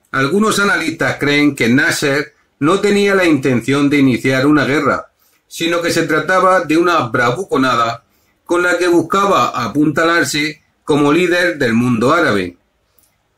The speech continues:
Tras la Guerra de los Seis Días, los países árabes están menos interesados en luchar por los palestinos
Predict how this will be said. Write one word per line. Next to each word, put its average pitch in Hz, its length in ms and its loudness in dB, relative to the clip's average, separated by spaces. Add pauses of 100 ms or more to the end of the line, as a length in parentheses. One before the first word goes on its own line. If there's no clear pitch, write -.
(160)
Tras 113 140 -2
la 113 140 0
Guerra 160 320 0
de 131 80 2
los 117 160 2
Seis 165 220 0
Días, 165 460 2
los 156 260 -2
países 214 420 -2
árabes 151 560 0 (320)
están 185 500 -2
menos 175 400 0
interesados 139 840 0
en 117 200 0
luchar 131 480 -2
por 139 140 -2
los 131 180 -2
palestinos 110 680 -2